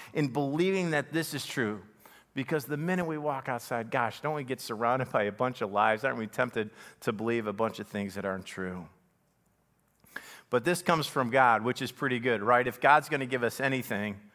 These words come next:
I tell you, it's something that's gonna be good, and it has the potential of really changing us and having us experience life and life to the fullest.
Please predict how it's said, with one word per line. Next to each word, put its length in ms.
I 200
tell 260
you, 180
it's 200
something 340
that's 200
gonna 180
be 140
good, 440
and 140
it 60
has 260
the 60
potential 460
of 100
really 180
changing 480
us 180
and 80
having 300
us 160
experience 520
life 260
and 100
life 220
to 80
the 100
fullest. 560